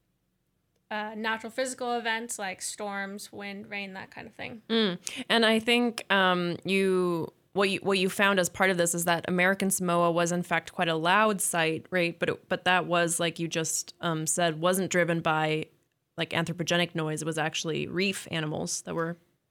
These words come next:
Speaker 2: generating that noise.
Speaker 1: Yeah, reefs are super noisy. It's a lot of animals with eating and popping sounds.
Speaker 2: <laughs>
Speaker 1: Fish make all sorts of weird sounds. Um, yeah, and across these four sites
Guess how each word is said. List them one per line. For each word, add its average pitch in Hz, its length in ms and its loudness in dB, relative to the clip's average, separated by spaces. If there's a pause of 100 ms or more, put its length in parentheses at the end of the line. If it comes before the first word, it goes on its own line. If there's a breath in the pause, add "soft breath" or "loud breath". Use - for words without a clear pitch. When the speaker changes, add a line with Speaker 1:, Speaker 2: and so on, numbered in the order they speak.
(100)
Speaker 2:
generating 165 420 -2
that - 240 -6
noise. 170 420 -4 (120)
Speaker 1:
Yeah, 247 340 2
reefs 254 340 -6
are 247 400 -2 (160)
super 226 400 -8
noisy. 208 440 -8
It's 208 200 -16
a - 60 -20
lot 208 160 -10
of - 60 -10
animals 202 640 -10
with 214 100 -20 (560)
eating 214 640 -4
and 202 300 -12 (100)
popping 208 400 -8
sounds. 196 360 -2 (200)
Speaker 2:
<laughs> - 80 -8
Speaker 1:
Fish 254 200 0
make 247 260 0
all 220 180 -2
sorts 220 280 -4
of 233 160 -2
weird 240 300 0
sounds. 233 500 0
Um, 233 1160 0
yeah, 262 260 4
and 247 100 2
across 302 300 2
these 285 200 -2
four 233 200 -2
sites 214 500 0